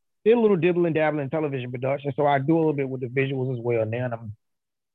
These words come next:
I'm enhancing those capabilities as I move forward. And, um, you know, I went to college not knowing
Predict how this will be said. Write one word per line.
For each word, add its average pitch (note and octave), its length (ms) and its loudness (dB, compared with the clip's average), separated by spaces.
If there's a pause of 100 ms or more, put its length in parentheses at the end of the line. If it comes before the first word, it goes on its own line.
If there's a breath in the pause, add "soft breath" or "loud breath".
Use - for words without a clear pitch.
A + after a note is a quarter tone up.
(120)
I'm D3 120 4
enhancing D3+ 420 4
those C3 220 2
capabilities A#2+ 540 -2
as - 20 2
I A2 120 2
move G#2+ 280 -2
forward. D3 300 2 (500)
And, C#3+ 460 -2 (480)
um, C#3+ 480 4 (920)
you E3 160 4
know, D#3 260 4
I D#3+ 460 2 (1600)
went F3 260 0
to F3+ 360 2 (120)
college D#3+ 380 0
not C#3+ 260 -2
knowing D3 720 0